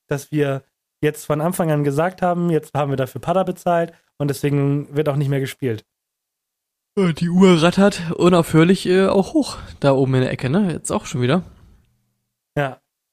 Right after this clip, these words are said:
Speaker 2: Und verrückt.
Speaker 1: Ich hab leider,
Speaker 2: Ähm,
Speaker 1: ja.
Speaker 2: du hast, äh, mir noch nicht deine drei Cartoons gesagt, die du früher geguckt hast, glaub ich.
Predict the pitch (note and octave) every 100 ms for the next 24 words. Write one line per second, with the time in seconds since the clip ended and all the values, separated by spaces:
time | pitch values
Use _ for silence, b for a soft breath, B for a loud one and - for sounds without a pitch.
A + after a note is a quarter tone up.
0 | _ - E3+ G#3+ A3 - _ b b b
1 | b b b b _ _ _ _ _ _
2 | C#3 D#3 E3 E3 E3 E3 D#3+ D3+ B2 A#2+
3 | _ _ - - _ _ E3+ F3 E3+ D3+
4 | G2+ D3+ E3 - - - - - - D3+
5 | D3+ D3+ D3+ C#3+ C3+ D3 - _ - -
6 | F3 C4 C#3+ - G3 G#3 - B2+ C3+ B2
7 | - C3+ B2 B2+ B2 - C3 B2 A#2 B2+
8 | C3+ - C3 B2+ -